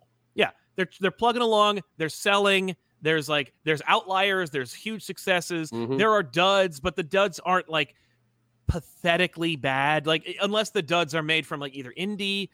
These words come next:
Speaker 1: like, you know,
Speaker 2: Yeah.
Speaker 1: self-publishing, or, uh, you know, a dying publisher.
Speaker 2: Yeah.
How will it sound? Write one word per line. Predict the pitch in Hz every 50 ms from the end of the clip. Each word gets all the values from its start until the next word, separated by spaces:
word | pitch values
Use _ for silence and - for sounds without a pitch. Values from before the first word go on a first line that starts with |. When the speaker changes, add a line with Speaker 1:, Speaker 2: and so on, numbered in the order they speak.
| _ _ -
Speaker 1:
like, | 156 156 123 -
you | 160 156
know, | 135 -
Speaker 2:
Yeah. | -
Speaker 1:
self-publishing, | - 190 190 170 - - 202 208 208 208 - - 208 196 185 180 170 - _ _ _ _
or, | - 202 208 202 196 190 190 185 - _ _ _ _ _ _ _
uh, | 165 160 135
you | 190 190
know, | 170 160 143
a | 151 156
dying | 131 - 165 165 170 170 165 160 156
publisher. | - 156 160 143 135 113 104 - - 90 64 - - -
Speaker 2:
Yeah. | 151 127 80